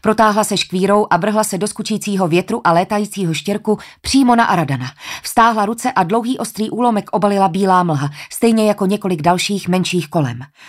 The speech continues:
Zůstaly viset ve vzduchu. Arila podepřela Aradana a pomohla mu udělat dva kroky kupředu.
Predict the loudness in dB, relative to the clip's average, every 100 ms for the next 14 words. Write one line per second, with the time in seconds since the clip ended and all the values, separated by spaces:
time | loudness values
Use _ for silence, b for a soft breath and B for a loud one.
0 | B B -4 -2 0 0 0 -2 -2 -2
1 | -2 -4 -8 -12 _ _ _ _ -4 0
2 | 2 0 -2 -4 -4 -4 -4 -2 -2 0
3 | 0 -2 B B B -10 -4 -2 0 -2
4 | -4 -4 -2 -4 -4 -6 -4 -6 -8 -12
5 | -12 -10 -10